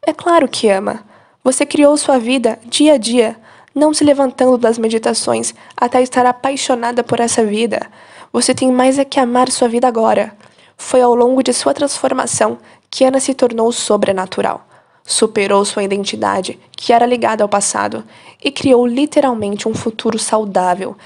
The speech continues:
e sua biologia respondeu a uma nova mentalidade. Ana é agora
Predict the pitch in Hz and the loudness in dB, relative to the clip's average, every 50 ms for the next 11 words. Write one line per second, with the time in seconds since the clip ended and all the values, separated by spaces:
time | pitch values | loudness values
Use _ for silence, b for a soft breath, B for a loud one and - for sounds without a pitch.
0 | B B B - 220 - - - 190 190 190 190 202 214 233 240 226 226 226 220 | B B B -6 -6 -4 0 0 0 0 0 0 0 2 2 2 0 0 0 2
1 | 220 220 226 226 - - 269 269 - - 285 262 226 208 208 214 220 220 226 233 | 2 2 0 0 0 0 0 0 2 0 0 0 0 0 0 0 2 0 2 0
2 | 240 233 220 220 220 226 226 214 202 190 185 180 - - 175 175 180 170 175 175 | 0 0 0 2 2 2 2 2 0 -2 -2 -4 -4 -2 -2 -2 0 0 -2 -2
3 | - - - - - - B B B B B B B B B B B - - 294 | -2 -4 -8 -8 -12 -14 B B B B B B B B B B B 0 2 2
4 | 294 294 285 269 240 214 220 214 208 208 196 202 202 220 220 | 4 4 4 2 4 4 2 2 0 0 0 0 0 -4 -6